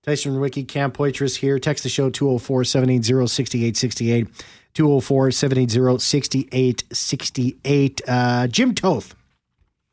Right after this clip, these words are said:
Uh, he's gonna be back, uh, next week. Now, you know, we were talking about the Winnipeg Jets and, and, and their defense, and I, I think they found, uh, pieces to fix what ailed them last year.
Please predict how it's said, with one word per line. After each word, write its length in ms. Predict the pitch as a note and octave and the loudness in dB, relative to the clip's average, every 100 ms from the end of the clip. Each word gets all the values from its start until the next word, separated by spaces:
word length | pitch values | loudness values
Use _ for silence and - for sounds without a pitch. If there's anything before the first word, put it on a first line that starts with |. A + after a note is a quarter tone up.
| _ _ - - _ _ _ - | _ _ -20 -20 _ _ _ 0
Uh, 60 | B2 | 2
he's 180 | D3 | 4
gonna 140 | C3 C#3+ | 2 2
be 120 | C3 | 2
back, 460 | B2+ B2+ A#2+ - - _ _ _ | 4 2 2 -2 -10 _ _ _
uh, 340 | A2 A2+ A2+ A2+ A#2+ | 0 2 2 0 0
next 420 | B2+ B2+ - - | 2 2 0 0
week. 360 | A#2 A2 - B2+ | 0 0 -2 0
Now, 340 | F3 D3+ - - - | 0 0 -4 -10 -2
you 60 | |
know, 80 | D#3 | 2
we 80 | D3 | 2
were 80 | C#3+ | 2
talking 280 | G#3 G#3+ G#3 | 2 2 2
about 160 | F3 | 2
the 80 | D3+ | 4
Winnipeg 300 | D3 C#3 C#3+ | 2 2 -2
Jets 260 | B2+ C3 C3 | 0 0 2
and, 240 | B2 A#2 | 0 0
and, 220 | B2+ A#2+ | 0 0
and 180 | A#2+ A#2+ | 2 2
their 100 | A#2+ | 4
defense, 500 | A2 B2 G#2+ A#2+ A#2 | 4 2 2 2 2
and 80 | C3+ | 2
I, 100 | C#3 - | 0 0
I 80 | D#3 | -2
think 340 | - G#3 A#3+ | 0 2 2
they 120 | A3 F#3+ | 2 0
found, 720 | - E3+ D#3 D#3 D3+ C#3+ - _ _ _ _ _ _ _ | 0 0 2 2 2 0 -2 _ _ _ _ _ _ _
uh, 240 | C3 B2+ B2+ - | 0 0 0 0
pieces 500 | - F3+ - D#3+ C3+ | 2 4 4 2 2
to 140 | - | -2
fix 680 | - - C#3+ - - - - _ _ _ _ _ _ | -2 -2 -2 -2 -4 -4 -10 _ _ _ _ _ _
what 260 | - C3 C#3 | -2 0 2
ailed 240 | C3 B2+ | 2 2
them 160 | A#2 A2 | 2 0
last 360 | G2+ F#2 - F2 | 0 0 -4 -6
year. 200 | D#2+ | -10